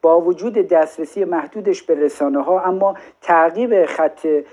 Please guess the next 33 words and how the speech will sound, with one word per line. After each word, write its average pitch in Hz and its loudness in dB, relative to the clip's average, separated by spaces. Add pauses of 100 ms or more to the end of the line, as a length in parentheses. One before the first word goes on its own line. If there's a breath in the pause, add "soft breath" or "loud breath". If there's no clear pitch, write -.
(140 soft breath)
خبری 156 2
همین 226 -2
رسانه‌های 165 -2
محدودی 170 -4
که 180 -2
به 165 0
ایشون 156 -2
رسیده، 160 0
از 175 2
جمله 165 0 (260 loud breath)
صدا 156 2
و 147 0
سیما، 175 -6 (280 loud breath)
در 165 4
نهایت 180 -2 (640)
رسونده 175 -2
آقای 208 4
موسوی 190 -2
رو 208 0
به 190 0
این 202 -2
که 208 -4 (440 loud breath)
یک 208 0
چنین 175 0
هشداری 214 2
حداقل 175 2
ابراز 160 2
کنه 135 -4
با 143 0
این 190 -2
صراحت، 127 -4 (220 loud breath)
اگرچه 170 2
ممکنه، 185 -2